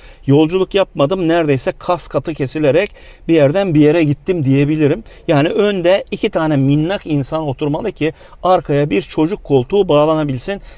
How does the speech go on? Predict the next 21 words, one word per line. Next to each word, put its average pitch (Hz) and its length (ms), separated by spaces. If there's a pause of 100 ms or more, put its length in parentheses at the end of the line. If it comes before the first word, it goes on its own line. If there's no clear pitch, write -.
(100)
ya 156 160
da 170 160
üçüncü 170 460
bir 139 100
yetişkin 143 540 (380)
yolculuk 139 500
yapabilsin. 117 540 (560)
Yani 107 300 (320)
hiç 147 140
sevilecek 123 460
tarafı 110 260
yok. 139 140 (1900)
Bataryası 156 500
çok 165 220
küçük, - 240
yirmi 127 240
altı 131 240
nokta 123 260
sekiz - 320
kilowatt 113 340
saat. 160 220